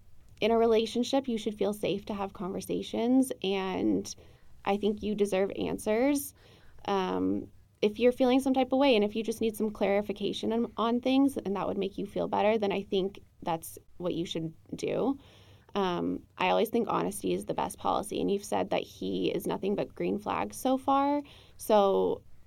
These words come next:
based on that, I would assume he would be open to having a conversation. Um, and if you go into it open-minded and not, you know, judgmental or jealous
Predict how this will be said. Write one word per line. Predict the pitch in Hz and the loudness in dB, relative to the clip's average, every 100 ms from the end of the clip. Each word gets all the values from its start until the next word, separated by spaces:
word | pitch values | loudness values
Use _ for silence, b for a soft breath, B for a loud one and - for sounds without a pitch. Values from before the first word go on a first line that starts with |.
| - | 2
based | 214 240 - | 4 4 0
on | 202 202 | 2 2
that, | 190 208 190 185 190 - - - | 2 0 0 -2 -4 -6 -12 -2
I | 180 190 | 2 2
would | 196 | 2
assume | 202 - 180 180 208 | 0 -2 0 2 0
he | 208 180 | 0 -2
would | 170 | -2
be | 175 | -2
open | 165 185 | -2 -2
to | 180 | -4
having | 180 160 165 160 | -2 -4 -2 -4
a | |
conversation. | 156 175 156 - - 180 - 220 254 285 285 B B B B | -4 -6 -6 -6 -6 -6 -2 0 4 4 2 B B B B
Um, | 208 208 | 2 2
and | 202 226 | 4 2
if | 269 | 2
you | 277 | 4
go | 339 | 6
into | 370 370 370 | 6 6 6
it | 349 | 8
open-minded | 247 247 233 190 175 190 214 220 214 208 | 8 6 2 2 0 2 2 2 0 -2
and | 190 208 | 0 2
not, | 202 190 185 - - | 2 0 -2 -4 -6
you | 196 | -4
know, | 190 | -2
judgmental | 175 214 202 - 196 202 208 202 180 185 - | -2 -2 -2 -2 -2 -2 0 0 2 0 -2
or | 160 165 165 147 196 208 - _ - _ - _ - _ _ _ - - - | -2 0 0 -2 -4 -10 -20 _ -20 _ -20 _ -20 _ _ _ -20 -16 -8
jealous | 185 202 185 190 214 - | 2 4 4 2 -2 -6